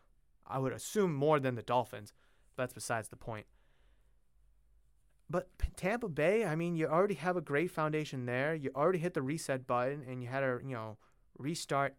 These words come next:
everything when you went from New England to Tampa Bay. And I don't think a forty-five-year-old quarterback is gonna wanna do that again. I just don't. You already have, I would assume, a home in Tampa Bay. You already have, uh, flow and chemistry and some great weapons there.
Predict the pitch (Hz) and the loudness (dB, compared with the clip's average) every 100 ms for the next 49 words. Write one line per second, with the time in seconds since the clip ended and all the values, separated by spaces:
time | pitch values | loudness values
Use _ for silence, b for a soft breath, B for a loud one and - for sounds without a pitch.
0 | - 175 170 160 135 127 127 123 170 160 | 0 2 2 -2 -2 -2 -2 -2 -2 -4
1 | 135 123 117 107 110 - 110 110 110 117 | -6 -4 -6 -10 -12 -16 -14 -14 -10 -10
2 | 135 147 196 196 196 185 151 - 185 196 | -8 -8 -6 -6 -8 -8 -8 -6 -4 -4
3 | - 160 180 170 165 160 180 170 139 135 | -4 -4 -2 -2 -4 -4 -6 -4 -6 -6
4 | 156 165 170 156 135 156 156 135 143 180 | -8 -6 -4 -6 -6 -4 -4 -6 -8 -8
5 | - _ _ _ _ 135 165 156 147 185 | -12 _ _ _ _ -8 -8 -6 -4 -4
6 | 123 - _ _ _ _ _ - - - | -4 -14 _ _ _ _ _ -20 -20 -10
7 | 127 135 170 170 156 160 160 b b b | 0 2 2 -2 0 2 0 b b b
8 | b - 117 110 - 170 131 117 135 131 | b -6 -6 -6 0 0 0 0 0 -2
9 | 127 117 117 110 107 113 139 175 143 147 | -4 -6 -6 -8 -8 -4 -4 -4 -2 0
10 | 143 143 b b b b 131 120 110 104 | 0 -2 b b b b -2 -2 -2 -6
11 | - - 143 156 151 147 120 - 165 170 | -12 -6 2 4 4 0 -6 -6 -2 -2
12 | 156 - 143 147 135 135 131 113 107 120 | -4 -4 -4 -4 -6 -6 -6 -10 -12 -6
13 | 135 185 139 123 120 104 98 104 98 135 | -2 0 0 -4 -6 -12 -12 -12 -10 -14